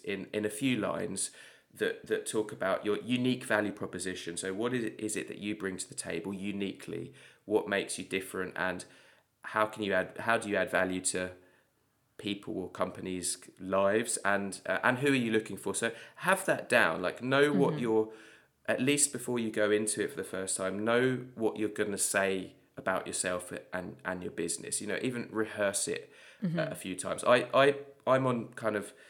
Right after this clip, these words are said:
Speaker 1: uh, discovery calls with clients all the time, so I naturally have a, a little spiel that I
Speaker 2: <laughs>
Speaker 1: give, and, you know, I go to networking all the time. But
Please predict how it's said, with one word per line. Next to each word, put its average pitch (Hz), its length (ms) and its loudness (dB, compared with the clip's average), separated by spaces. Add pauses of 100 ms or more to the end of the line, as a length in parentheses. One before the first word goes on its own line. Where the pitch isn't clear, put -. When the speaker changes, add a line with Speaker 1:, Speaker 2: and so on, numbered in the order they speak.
(500)
Speaker 1:
uh, 98 180 2
discovery 104 540 2
calls 95 300 -2
with 98 120 -6
clients 95 320 -4
all 98 80 -4
the 95 80 -4
time, 95 340 -4
so 92 160 -4
I 92 60 -4
naturally 95 400 -4
have 95 200 -6
a, 95 160 -2
a 95 40 -4
little 98 260 -2
spiel 110 540 8
that 101 100 4
I - 100 6
Speaker 2:
<laughs> 92 160 2
Speaker 1:
give, 101 200 0
and, 98 100 -2
you 98 60 -6
know, 95 100 -2
I 95 80 0
go 98 160 -2
to - 180 -6
networking 92 380 -4
all 95 80 -6
the 98 100 -4
time. 107 360 0
But - 160 -4